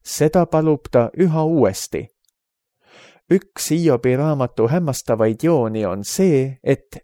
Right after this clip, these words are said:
ehkki Hiob on kogu aeg oma haigusest äärmiselt vaevatud, ei palu ta kordagi, et Jumal ta haigusest terveks teeks.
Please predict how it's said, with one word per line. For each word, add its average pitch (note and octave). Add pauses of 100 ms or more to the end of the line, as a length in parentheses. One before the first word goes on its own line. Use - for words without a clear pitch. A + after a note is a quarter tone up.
(160)
ehkki -
Hiob C3
on A2+ (120)
kogu C3
aeg C3+
oma A#2
haigusest A#2+
äärmiselt A#2
vaevatud, D3+ (520)
ei D3+
palu D#3
ta C#3+
kordagi, B2+
et B2+
Jumal B2+
ta A2
haigusest D3+
terveks A2+
teeks. -